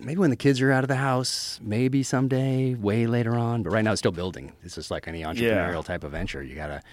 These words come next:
Speaker 1: just go and keep building and take advantage of momentum and look for gaps in the enemy's defenses and adapt and just go, <laughs> go, go, go. So it's, uh, it's a constant thing from the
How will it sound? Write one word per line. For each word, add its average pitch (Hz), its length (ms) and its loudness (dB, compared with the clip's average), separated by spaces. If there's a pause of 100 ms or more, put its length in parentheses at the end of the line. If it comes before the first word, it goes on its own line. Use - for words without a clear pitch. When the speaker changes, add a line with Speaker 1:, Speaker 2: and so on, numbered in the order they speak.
(220)
Speaker 1:
just - 240 -8
go 80 260 -4
and 73 120 -8
keep 87 220 -10
building 82 440 -4
and 65 160 -12
take 82 160 -10
advantage 80 300 -8
of 80 60 -8
momentum 87 540 -4
and 69 160 -12 (300)
look 87 120 -6
for 82 100 -8
gaps 85 320 -4
in 90 60 -8
the 87 100 -6
enemy's 92 200 -4
defenses 104 600 0
and 80 100 -2
adapt 113 480 2
and 85 100 -2
just 90 180 -2
go, 110 240 0
<laughs> - 0 -
go, 113 300 -2
go, 117 320 2
go. 117 340 2
So 90 280 -2 (320)
it's, 82 240 -8
uh, 80 240 -2
it's 78 100 -8
a 78 60 -12
constant 82 400 -8
thing 95 180 -4
from 139 160 -10
the 67 100 -10